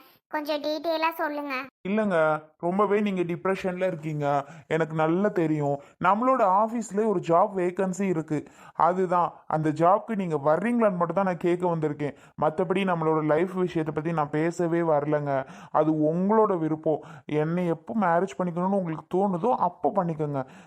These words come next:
Speaker 2: ஆனா, மத்தபடி நான் உங்களை டிஸ்டர்ப் பண்ண விரும்பல. ஆனா, கருப்பையண்ணா கூட எனக்கு வேற பொண்ணு பார்க்கறதா சொன்னாரு. என்ன சரவணா சொல்றா? வேற பொண்ணு பார்த்திருக்காராப்பா? இல்ல சார், பார்க்கல. எங்க போய் பார்த்தாலும் என்ன சார் சொல்றாங்க?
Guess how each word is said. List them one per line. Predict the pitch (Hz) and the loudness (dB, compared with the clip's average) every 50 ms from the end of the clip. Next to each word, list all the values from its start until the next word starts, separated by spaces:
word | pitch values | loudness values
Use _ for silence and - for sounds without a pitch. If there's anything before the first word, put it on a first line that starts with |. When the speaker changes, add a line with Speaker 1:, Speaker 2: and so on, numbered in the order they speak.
| _ - | _ -2
Speaker 2:
ஆனா, | - 151 160 175 180 185 175 160 - - | 0 2 2 4 4 2 2 2 0 -2
மத்தபடி | 151 151 156 - 208 160 180 196 | -6 -6 -4 -2 -2 0 2 2
நான் | 202 190 185 175 | 2 2 0 0
உங்களை | 165 160 156 156 | 0 -2 0 -2
டிஸ்டர்ப் | 160 156 - - 214 190 | -2 -4 -2 -2 -2 0
பண்ண | 196 180 170 | 0 0 0
விரும்பல. | 156 156 151 151 151 147 139 135 - - - - - - | 0 0 -2 -2 0 0 0 0 -2 -4 -10 -20 -12 -4
ஆனா, | - - 170 185 190 185 180 170 165 | 0 2 4 4 4 4 4 2 0
கருப்பையண்ணா | 165 165 160 156 190 185 185 190 185 | 2 0 0 2 2 0 0 0 0
கூட | 175 185 175 185 | 0 0 0 0
எனக்கு | 185 175 165 165 160 | 0 -2 -2 -2 0
வேற | 156 151 151 | 0 2 0
பொண்ணு | 147 - 160 165 180 202 190 | 0 -2 -2 -2 -2 0 0
பார்க்கறதா | 190 170 - 156 156 151 170 170 170 | 0 0 0 -2 -2 -2 -2 -4 -2
சொன்னாரு. | 175 156 151 156 151 147 143 135 135 139 143 - - | -4 -4 -2 -2 -4 -4 -4 -6 -6 -8 -8 -10 -8
என்ன | 175 185 214 277 294 294 | -4 -2 0 0 2 2
சரவணா | 269 226 214 202 190 180 | 2 0 2 0 -2 -2
சொல்றா? | - 175 160 156 160 160 180 214 240 247 - - _ _ _ _ _ - 185 | -2 -2 -2 0 2 2 2 2 2 0 -4 -12 _ _ _ _ _ -4 -2
வேற | 214 247 269 | 0 0 0
பொண்ணு | - 269 277 294 285 | 0 0 -2 0 0
பார்த்திருக்காராப்பா? | 277 226 233 220 269 247 220 226 196 180 160 160 - 156 160 185 226 262 277 - _ - 190 | 2 2 2 2 0 0 2 2 2 2 2 0 0 0 2 2 2 0 -2 -4 _ -4 -2
இல்ல | 208 226 240 233 | 0 2 2 2
சார், | 233 214 190 185 180 180 180 180 - | 2 4 4 4 4 4 2 0 0
பார்க்கல. | 180 170 175 190 214 208 226 208 185 165 147 - - - - _ - | 2 2 4 2 2 0 0 0 2 2 2 0 -4 -12 -20 _ -6
எங்க | 160 156 156 180 208 214 277 | -2 -2 0 2 2 0 0
போய் | 277 277 254 240 | 2 2 0 2
பார்த்தாலும் | - 220 208 208 208 208 208 214 226 220 | 2 4 2 2 4 2 2 2 2 0
என்ன | 202 175 165 175 196 208 | 0 -2 -2 -2 -2 -2
சார் | 208 - 208 220 226 | 0 2 2 2 2
சொல்றாங்க? | 202 202 180 170 165 160 156 151 143 139 139 143 151 147 139 135 | 2 0 0 0 2 2 0 0 0 0 0 0 2 2 0 -2